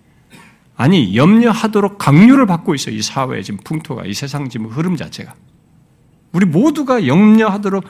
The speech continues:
강요받으면서 살아가고 있는 것이죠. 그런 가운데서 우리들은 모두 개인적인 문제와 또 내가 살면서 보고 접하는 환경과 문화 속에서 염려할 것들을 수도 없이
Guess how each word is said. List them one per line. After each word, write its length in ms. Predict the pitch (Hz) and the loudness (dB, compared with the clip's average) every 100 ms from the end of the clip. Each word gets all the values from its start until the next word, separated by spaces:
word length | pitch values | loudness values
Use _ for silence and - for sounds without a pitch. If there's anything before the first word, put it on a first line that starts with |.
| - | -16
강요받으면서 800 | - 123 151 226 226 226 226 214 | -6 -2 2 2 2 0 -2 -4
살아가고 420 | 175 165 156 127 | -8 -6 -6 -6
있는 120 | 85 85 | -10 -10
것이죠. 320 | 82 - - _ _ _ _ _ _ _ _ _ _ _ _ - | -12 -16 -20 _ _ _ _ _ _ _ _ _ _ _ _ -2
그런 260 | 160 233 | 6 6
가운데서 400 | 247 226 226 226 | 8 6 6 4
우리들은 680 | 160 147 156 202 139 87 - _ - | 2 2 -2 -2 -2 -4 -12 _ -8
모두 680 | - 185 285 269 135 - - _ _ - | 2 4 4 4 0 -2 -20 _ _ -8
개인적인 760 | 110 120 196 226 226 214 214 | 0 6 6 6 6 4 2
문제와 760 | 190 190 190 185 180 180 175 170 | 2 0 0 -2 -2 -2 -2 -4
또 120 | 165 | -4
내가 260 | 131 156 175 | 0 0 0
살면서 1080 | - 190 233 247 240 226 226 226 226 226 | 0 0 4 4 4 4 2 2 2 0
보고 420 | 226 113 147 180 180 | 0 2 4 4 2
접하는 520 | - 135 - 160 160 | 0 -2 0 -2 0
환경과 540 | 143 165 190 165 147 | 0 2 2 0 -2
문화 280 | 135 104 135 | -2 0 0
속에서 480 | 156 - 139 135 127 | -2 -4 -6 -4 -2
염려할 380 | 107 165 185 180 | 2 2 2 -2
것들을 340 | 175 - 170 | -8 -8 -8
수도 480 | 160 - 208 220 233 | -8 -6 -4 0 0
없이 480 | 220 - 90 127 | -2 -4 -10 -10